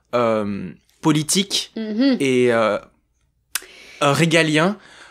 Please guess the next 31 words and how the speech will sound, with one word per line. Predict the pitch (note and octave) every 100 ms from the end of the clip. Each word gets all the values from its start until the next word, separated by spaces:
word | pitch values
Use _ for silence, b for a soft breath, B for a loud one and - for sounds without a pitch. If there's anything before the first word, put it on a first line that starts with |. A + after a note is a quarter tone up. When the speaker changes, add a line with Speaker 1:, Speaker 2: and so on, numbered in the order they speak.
| B
Speaker 1:
euh, | C3 B2+
que | D3
celui | - D3 D#3
d'Hydro-Québec | C3+ B2+ D3+ C#3+ D3+ C#3 D#3+ F3+ -
sur | - - D3
scène ? | - C#3+ C#3
Est-ce | D3
que | G#3
tu | G3+
vas | C#3+ C3+
jouer | B2+ F3 D#3+
une | D#3
éolienne, | E3 E3 E3+ F#3 G3+ F#3+
euh, | E3 D3
ou | E3
Speaker 2:
Ah. | F3 D3 D3
Speaker 1:
comment | G3 G3+
ça | G3+ F#3
se | -
passe ? | E3+ E3 C4
Speaker 2:
Ben, | C4+ C#4 C4 A3+
en | A3
fait, | - C4+ C4+ B3
euh, | A#3 G3+
j'ai, | F3+ G#3
j'ai | G#3 G#3
vraiment, | G#3 G#3 A3+ A#3+ C4+ C#4
euh, | G3+ F#3+ F3
j'ai, | F#3 G3+
j'ai | F3+ G3
pris, | - - B3+ C4+ C4+